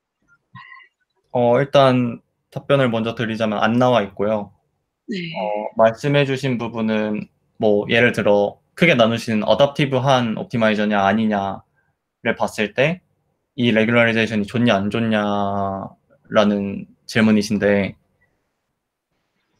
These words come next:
Speaker 1: 그 부분을 제가 개인적으로 생각해 봤을 때는 어, 근데 엘투 레귤러라이제이션이 어댑티브한 데에서 안 좋다는 거는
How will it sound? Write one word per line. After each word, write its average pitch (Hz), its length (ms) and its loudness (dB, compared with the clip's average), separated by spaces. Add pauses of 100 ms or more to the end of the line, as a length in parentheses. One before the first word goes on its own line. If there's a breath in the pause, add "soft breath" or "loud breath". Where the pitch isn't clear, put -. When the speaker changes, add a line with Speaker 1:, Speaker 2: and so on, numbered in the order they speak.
(120)
Speaker 1:
그 123 500 4
부분을 131 360 2
제가 113 220 2
개인적으로 123 640 0
생각해 165 400 0
봤을 127 320 0
때는 113 640 -2 (1160)
어, 110 400 2
근데 113 640 0
엘투 160 520 4
레귤러라이제이션이 135 920 2
어댑티브한 147 760 2
데에서 117 460 0
안 113 220 0
좋다는 143 440 -2
거는 110 600 -4